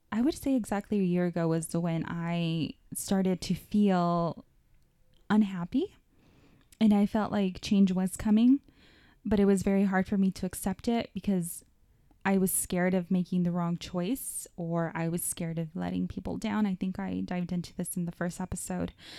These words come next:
um, but I knew that change was coming. And, um, it took a whole over six months for me to allow that change to really happen. And looking back, I wish I would have allowed it to happen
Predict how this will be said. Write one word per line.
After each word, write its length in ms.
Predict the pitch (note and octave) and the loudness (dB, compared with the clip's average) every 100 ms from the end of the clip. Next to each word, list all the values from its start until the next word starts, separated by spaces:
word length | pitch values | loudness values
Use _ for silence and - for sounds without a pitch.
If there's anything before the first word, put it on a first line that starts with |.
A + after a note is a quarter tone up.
| - - - | -20 -16 -4
um, 220 | G3+ G3 | 0 2
but 120 | F#3+ | 4
I 80 | G3+ | 6
knew 180 | G#3 A#3+ | 8 8
that 140 | B3+ | 6
change 200 | - A3 | 4 2
was 160 | G3+ - | 2 -2
coming. 400 | - F3 E3 E3+ - _ _ _ _ _ _ _ _ _ - - | 0 2 2 -2 -8 _ _ _ _ _ _ _ _ _ -18 -4
And, 340 | G#3 F#3+ F3+ E3+ | 0 4 2 2
um, 500 | F#3 F#3 F2+ - G3 - - - - _ _ _ - _ _ _ _ - | -2 0 2 0 -2 -6 -20 -20 -20 _ _ _ -20 _ _ _ _ -4
it 160 | A#3 - | -4 -2
took 440 | - C4 G4 - | -4 -2 -2 0
a 100 | F4 | -2
whole 560 | B3 - G#3+ A#3 D4 C4 | -2 -6 -2 0 0 0
over 320 | - A3+ B3+ G3+ | 0 0 -2 -2
six 500 | - A3+ - - - | -4 -6 -6 -6 -2
months 340 | F#3 G#3 - | -2 -2 -4
for 160 | - F#3 | -2 0
me 220 | F3+ F3+ | 2 0
to 560 | - - F#3+ F3+ F3 F3 | -4 -6 -4 -2 -2 -2
allow 340 | G3 F3+ F3+ F#3 | -4 -2 -2 -2
that 220 | F3+ - | -4 -8
change 380 | - F#3 F3 - | -6 -4 -4 -6
to 100 | F#3+ | -6
really 260 | F3+ F3+ | -4 -4
happen. 540 | F3 F3+ F3+ A3 A#3 B3 | -6 -8 -4 2 4 6
And 140 | F#3 F#3 | 4 2
looking 280 | F#3 F#3 | 2 0
back, 200 | F3+ F3+ - | 0 -2 -2
I 80 | F3+ | 0
wish 260 | F3 - | 0 0
I 40 | F3+ | -2
would 120 | F3 | -2
have 140 | F3 | -4
allowed 240 | E3+ E3+ F3 | -2 -2 -2
it 140 | - | -4
to 100 | F#3+ | -6
happen 480 | F3 F3+ F3 F3 | -6 -4 0 -2